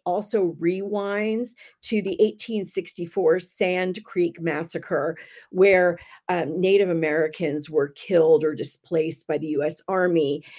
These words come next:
And so, uh, we have a character named Jude Starr,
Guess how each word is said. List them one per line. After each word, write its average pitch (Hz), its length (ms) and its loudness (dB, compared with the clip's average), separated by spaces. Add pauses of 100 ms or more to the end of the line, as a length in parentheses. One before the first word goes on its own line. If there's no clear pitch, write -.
(180)
And 190 160 0
so, 180 540 6 (100)
uh, 180 160 -4 (120)
we 190 160 -8
have 226 240 -2
a - 40 0
character 175 460 -4
named 151 240 -6
Jude 180 400 -4
Starr, 156 720 -2